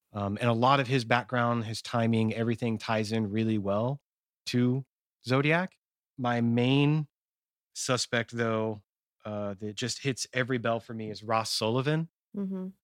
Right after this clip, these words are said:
Speaker 1: Um, he's the one who is tied to, uh,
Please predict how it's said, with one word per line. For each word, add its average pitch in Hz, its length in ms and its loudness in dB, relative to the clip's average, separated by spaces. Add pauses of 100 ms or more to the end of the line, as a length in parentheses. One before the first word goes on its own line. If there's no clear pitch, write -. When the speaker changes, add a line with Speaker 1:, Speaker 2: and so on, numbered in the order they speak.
(240)
Speaker 1:
Um, 101 320 -6
he's 143 280 0
the 139 100 4
one 120 540 4
who 117 120 2
is 107 140 2
tied 110 360 -2
to, 104 580 -2 (240)
uh, 101 380 -6